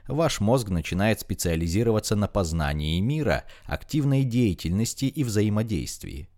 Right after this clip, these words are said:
Когда же вы боитесь и чувствуете себя нежеланным,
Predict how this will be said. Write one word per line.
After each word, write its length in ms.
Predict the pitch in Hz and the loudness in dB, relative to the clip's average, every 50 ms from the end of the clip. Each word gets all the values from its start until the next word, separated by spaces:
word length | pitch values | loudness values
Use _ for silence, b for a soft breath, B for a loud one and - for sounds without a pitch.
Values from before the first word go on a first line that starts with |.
| _ _ _ - - | _ _ _ -20 -6
Когда 320 | - 95 92 92 87 107 92 | -2 -2 0 2 2 2 4
же 140 | 85 87 85 | 4 2 2
вы 160 | 87 87 78 | 2 0 2
боитесь 640 | 69 73 69 69 73 82 95 90 - - - - - | 2 0 0 0 0 -2 -2 -4 -6 -10 -10 -10 -12
и 60 | - - | -12 -6
чувствуете 500 | - 90 85 - - 80 76 71 - 82 | -6 -6 -4 -4 -4 -4 -4 -4 -4 -6
себя 280 | - - 80 73 85 | -4 -4 -2 0 0
нежеланным, 800 | 82 87 90 82 80 80 67 67 69 71 80 87 98 110 120 127 | 2 2 0 0 0 0 0 0 0 0 0 2 2 2 2 0